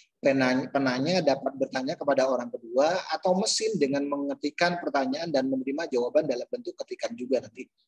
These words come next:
Berarti dia menggunakan text base-nya ya. Si penanya tidak tahu yang mana orang yang, dan yang mana mesin. Hanya si A dan si B yang dilakukan, eh, hanya si A dan si B.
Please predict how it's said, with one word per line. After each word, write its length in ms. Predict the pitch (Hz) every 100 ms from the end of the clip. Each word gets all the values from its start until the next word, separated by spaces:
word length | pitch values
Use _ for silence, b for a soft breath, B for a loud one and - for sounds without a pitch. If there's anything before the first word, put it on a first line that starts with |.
| -
Berarti 200 | 123 139
dia 160 | 156 147
menggunakan 560 | 135 135 131 135 165 143
text 240 | 131 -
base-nya 480 | 131 135 139 117 107
ya. 40 | 110 _ b b b
Si 160 | - 147
penanya 320 | 139 131 151
tidak 320 | 165 143 127
tahu 160 | 131 165
yang 160 | 139 120
mana 320 | 123 123 127
orang 320 | 120 160 160
yang, 160 | 131 127
dan 240 | 127 120 120
yang 160 | 123
mana 240 | 120 123 135
mesin. 400 | 160 - 135 117 _ _ -
Hanya 160 | 127 123
si 160 | 135
A 160 | 143 160
dan 160 | 147
si 240 | 139 143 131
B 160 | 170
yang 160 | 156 135
dilakukan, 640 | 127 117 - - 160 165 165 -
eh, 480 | 123 123 123 123 120 - b _ - 123
hanya 240 | 135 160
si 160 | 160 151
A 160 | - 160
dan 160 | 131 117
si 160 | 120
B. 240 | 117 110